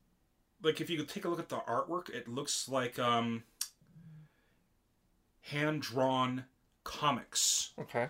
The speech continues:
Speaker 1: Like American comics and stuff like that. Like, go ahead and see here a lot of the artwork and stuff for the show.
Speaker 2: No, yeah.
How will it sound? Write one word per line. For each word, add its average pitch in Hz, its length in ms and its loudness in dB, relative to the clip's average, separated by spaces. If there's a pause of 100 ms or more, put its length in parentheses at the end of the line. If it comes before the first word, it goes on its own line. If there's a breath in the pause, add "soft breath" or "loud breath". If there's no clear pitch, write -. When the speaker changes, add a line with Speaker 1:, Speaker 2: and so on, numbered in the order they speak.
Speaker 1:
Like 120 120 -2
American 135 460 2
comics 92 440 -8
and 110 100 -4
stuff - 300 -2
like - 200 -8
that. 87 200 -8
Like, 107 160 -6 (280 loud breath)
go 151 160 10
ahead 151 120 4
and 135 80 0
see - 280 4
here 131 300 2
a 120 120 2
lot 120 220 10
of 113 200 0
the 120 80 6
artwork 120 400 2
and 131 120 2
stuff - 260 2
for 123 120 -2
the 113 100 -4
show. 135 460 4
Speaker 2:
No, 202 220 4
yeah. 170 260 4